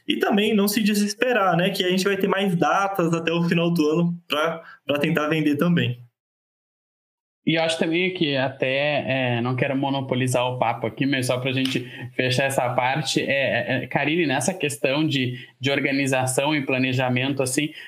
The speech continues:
Speaker 2: porque a gente, a gente sabe que muitas pessoas emendam o Natal, né, e, e, e vai tendo lá as pro-, promoções e tal,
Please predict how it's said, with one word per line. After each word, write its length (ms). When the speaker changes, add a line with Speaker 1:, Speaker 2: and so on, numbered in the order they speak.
Speaker 2:
porque 260
a 160
gente, 540
a 100
gente 180
sabe 200
que 100
muitas 240
pessoas 320
emendam 680
o 80
Natal, 580
né, 340
e, 360
e, 200
e 40
vai 240
tendo 300
lá 180
as 120
pro-, 240
promoções 680
e 80
tal, 320